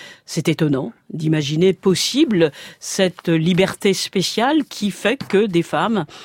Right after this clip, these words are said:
peuvent être partie prenante d'une organisation,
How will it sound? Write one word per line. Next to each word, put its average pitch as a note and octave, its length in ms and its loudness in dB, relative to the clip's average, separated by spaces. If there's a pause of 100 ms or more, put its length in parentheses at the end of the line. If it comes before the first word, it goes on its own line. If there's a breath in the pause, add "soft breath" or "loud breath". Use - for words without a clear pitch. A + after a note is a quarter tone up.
(320 loud breath)
peuvent F#3 240 0
être F#3+ 300 0
partie G3+ 340 -4
prenante G3 500 2
d'une E3 200 2
organisation, F3 960 0